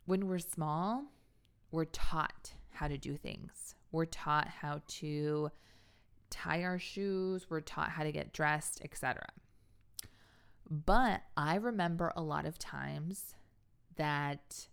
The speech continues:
people would quickly lose patience, and instead of letting you do your thing or helping you,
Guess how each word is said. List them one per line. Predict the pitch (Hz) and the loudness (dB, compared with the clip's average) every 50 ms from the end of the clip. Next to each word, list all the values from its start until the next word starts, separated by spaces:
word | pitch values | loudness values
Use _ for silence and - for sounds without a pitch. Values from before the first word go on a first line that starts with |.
| - - - - - - - - - - - | -20 -20 -20 -20 -20 -20 -20 -20 -20 -20 -6
people | - - - 190 175 - 202 196 | 4 8 8 8 10 8 6 6
would | 190 190 185 - | 8 6 4 12
quickly | - - - 180 - - 180 180 175 | 12 12 12 12 12 12 8 6 4
lose | 170 165 160 156 156 - | 2 2 2 0 0 2
patience, | - - - - 269 330 370 - - - 143 135 135 160 190 202 - - - - - - | 6 6 8 8 8 4 2 2 0 0 0 0 0 -2 -4 -4 -6 -10 -12 -14 -4 0
and | 170 165 | 2 4
instead | 170 160 160 - - 170 | 4 2 2 2 2 2
of | 180 175 160 | 4 4 2
letting | 160 156 165 165 170 170 175 170 165 | 0 2 2 2 4 4 2 0 0
you | 156 151 156 160 175 190 220 240 233 190 170 160 156 156 170 170 - - - - - - 147 | -2 -4 -2 -2 0 2 4 4 4 4 4 4 4 2 0 -2 -8 -16 -20 -18 -10 -8 -6
do | 143 - 170 175 180 | 2 4 4 4 4
your | 185 190 185 196 220 | 4 4 2 2 2
thing | 214 - 165 151 143 143 143 151 170 - - - - - - - - - | 0 0 0 0 0 0 -2 -4 -6 -8 -10 -18 -20 -20 -20 -20 -20 -8
or | - - 175 165 143 143 - - - - - - | 2 6 8 8 8 6 2 -6 -16 -20 -20 -20
helping | - - - - - - - 214 220 269 302 294 294 - - - 175 170 160 156 151 | -20 -18 -16 -14 -10 0 4 6 6 6 6 4 0 -2 -2 0 2 2 2 0 -2
you, | 143 143 135 131 - 67 - - - 180 | -2 -2 -2 -4 -4 -4 -4 -6 -8 -8